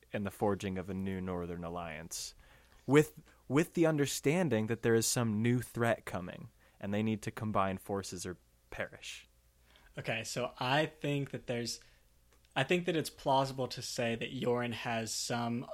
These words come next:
Speaker 2: other reason than trying to stay alive when he doesn't let them in and fights them. I think that's fair. I'm not ready yet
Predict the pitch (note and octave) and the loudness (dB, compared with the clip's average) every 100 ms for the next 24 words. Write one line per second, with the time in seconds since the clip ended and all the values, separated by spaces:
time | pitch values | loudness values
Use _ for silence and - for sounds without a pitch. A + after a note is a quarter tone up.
0 | - _ _ _ _ _ _ - D3 D3+ | -12 _ _ _ _ _ _ 0 2 4
1 | C3+ A#2+ A#2+ A#2 - A2+ A2+ A#2 - _ | 0 0 -2 -2 -2 -4 -4 -8 -14 _
2 | _ _ _ _ _ - A#2 - A#2+ A#2 | _ _ _ _ _ -2 -2 0 -2 -2
3 | - A#2+ A2 A2 A2 A#2 B2 - - _ | -2 -2 -2 -4 -6 -6 -8 -12 -20 _
4 | C#3 A#2 A#2+ A#2+ C3+ C#3 A#2 C#3 C#3 C#3 | -6 -4 -2 -4 -4 -6 -6 -4 -4 -4
5 | D3 - B2 B2+ D#3 _ _ - C#3 - | -6 -6 -6 -6 -10 _ _ -4 -4 -4
6 | D#3 D3+ D3 _ _ _ _ _ _ B2 | -8 -8 -10 _ _ _ _ _ _ -6
7 | A#2 A2 - - - - _ _ _ _ | -6 -6 -10 -14 -16 -20 _ _ _ _
8 | _ _ - C#3 C#3+ D3+ D#3+ C#3 B2 A#2+ | _ _ -2 2 4 2 2 0 0 2
9 | C#3+ D3+ B2+ A#2 B2+ - - | 2 0 -2 0 0 -2 -10